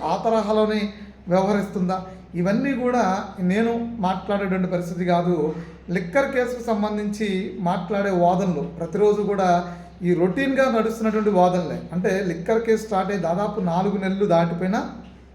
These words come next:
నాలుగు నెలల నుంచి కూడా ఇవే అనుమానాలు ప్రతిరోజు నివృత్తం అవుతున్నాయి. కారణం ఏంటి అంటే కేంద్ర ప్రభుత్వం దర్యాప్తు సంస్థ ఈడీ త్వరగతిన వచ్చి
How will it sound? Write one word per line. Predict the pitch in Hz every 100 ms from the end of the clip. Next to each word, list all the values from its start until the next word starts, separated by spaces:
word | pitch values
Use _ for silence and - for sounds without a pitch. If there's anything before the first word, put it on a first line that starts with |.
| - - - - - -
నాలుగు | 175 190 262
నెలల | 262 254 254
నుంచి | 247 233 240
కూడా | 240 240 220 220 226 - - -
ఇవే | 202 262 285 294
అనుమానాలు | 269 262 254 254 233
ప్రతిరోజు | 226 220 233 233
నివృత్తం | 226 208 214 214 214
అవుతున్నాయి. | 185 170 170 - - -
కారణం | 202 214 240 240 226
ఏంటి | 208 208 208
అంటే | 190 214 185 175 - - - - -
కేంద్ర | 247 262 262
ప్రభుత్వం | 240 233 226 226 226 214
దర్యాప్తు | 202 208 202 202 190
సంస్థ | 190 185 - 190
ఈడీ | 180 185 175 220 - - - - - - - - - -
త్వరగతిన | 190 226 254 240 233
వచ్చి | 220 190 - - 220 220